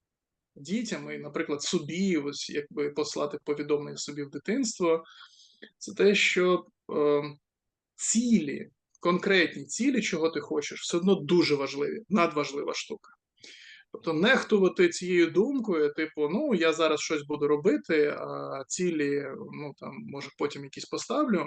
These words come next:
вона, м, з моєї точки зору, це помилка. Дуже важливо собі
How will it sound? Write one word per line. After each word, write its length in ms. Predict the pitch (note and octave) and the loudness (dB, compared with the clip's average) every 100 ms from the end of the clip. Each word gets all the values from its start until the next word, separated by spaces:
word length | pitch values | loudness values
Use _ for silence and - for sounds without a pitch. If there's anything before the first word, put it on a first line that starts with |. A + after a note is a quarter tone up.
| - _ | -6 _
вона, 520 | - D3 F3 G3+ F#3+ | -8 -4 -2 0 0
м, 120 | D#3+ - - D3+ D3 D3 C#3+ C#3+ C#2+ C#3+ C#3 - _ _ _ _ _ _ | -2 -6 -12 -10 -8 -8 -8 -10 -14 -16 -20 -20 _ _ _ _ _ _
з 100 | D3 | -4
моєї 300 | E3 G#3+ A3 | 4 6 6
точки 300 | E3 D3+ - | 4 0 -4
зору, 480 | C#3+ E3+ E4 C#4 D3 _ _ | -2 0 2 0 -2 _ _
це 140 | A3 | -2
помилка. 600 | G#3+ C#3+ C#3 C#3+ C#3+ A#3+ - _ _ - _ _ | 0 -4 -6 -8 -4 -4 -4 _ _ -20 _ _
Дуже 340 | - A3+ F#3 E3+ | 0 2 4 4
важливо 460 | E3+ D3+ A3+ D4 | 4 4 2 4
собі 580 | F#3+ - C#3+ F3+ G3+ D#3 | 2 -2 -4 2 4 4